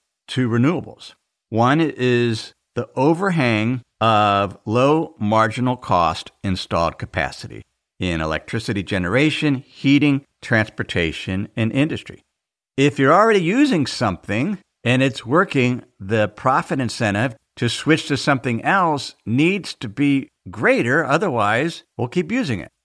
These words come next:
If you have an internal combustion engine car that works fine, there's not much of incentive to purchase an E V vehicle. We had looked closely at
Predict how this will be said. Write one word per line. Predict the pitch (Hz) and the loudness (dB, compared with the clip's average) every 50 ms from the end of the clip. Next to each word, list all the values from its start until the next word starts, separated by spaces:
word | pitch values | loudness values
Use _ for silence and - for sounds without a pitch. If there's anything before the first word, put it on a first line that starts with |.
| _ _ | _ _
If | - 127 147 123 - | -2 -2 -2 0 2
you | 143 156 151 | 0 0 2
have | 135 131 117 120 123 139 156 170 170 135 - _ _ _ _ | 2 2 2 2 2 2 2 0 -2 -4 -10 _ _ _ _
an | - 110 113 107 | -4 -2 0 0
internal | 107 - - - 147 147 151 | -2 -2 0 0 2 4 2
combustion | 143 - 135 117 127 127 117 - - 117 | 2 0 -2 0 0 0 0 0 -2 -2
engine | 110 110 107 90 98 98 92 | 0 0 -2 -2 -4 -6 -8
car | - - 98 98 113 143 | -4 -2 2 2 2 2
that | 143 131 117 113 | 2 -2 -4 -2
works | 117 120 120 - - | -2 -2 -2 -2 -8
fine, | - - 214 240 214 143 123 127 131 139 143 139 - _ _ _ | -8 -4 0 2 2 2 2 2 0 0 -2 -4 -10 _ _ _
there's | - 117 123 120 - | -2 0 0 0 0
not | 135 131 139 131 - | 2 2 2 0 0
much | 123 127 139 143 - | 0 0 0 0 -2
of | 147 123 | -4 -2
incentive | 139 135 123 - - 214 226 170 139 147 151 139 - _ _ _ | -2 -4 -4 -2 -2 0 2 2 2 0 0 -4 -10 _ _ _
to | - - 147 156 156 156 160 160 147 - - _ _ _ _ | 0 2 4 4 4 4 2 -2 -4 -8 -12 _ _ _ _
purchase | - - 151 160 - 170 139 - | -2 -2 -2 0 -2 -6 -4 -2
an | 135 139 | 0 2
E | 165 180 | 2 2
V | 180 233 277 240 | 2 0 -2 0
vehicle. | 135 135 120 90 82 - - - - _ _ _ _ _ _ | 0 -2 -2 -2 -6 -10 -16 -18 -18 _ _ _ _ _ _
We | - 110 147 196 | 0 2 2 4
had | 226 185 | 4 2
looked | 131 127 131 123 | 2 2 0 0
closely | - - 127 131 135 - - 143 147 151 131 | 0 0 0 0 0 -2 -4 -4 -4 -2 -2
at | 131 135 135 131 135 127 - | -2 0 0 -2 -2 -6 -8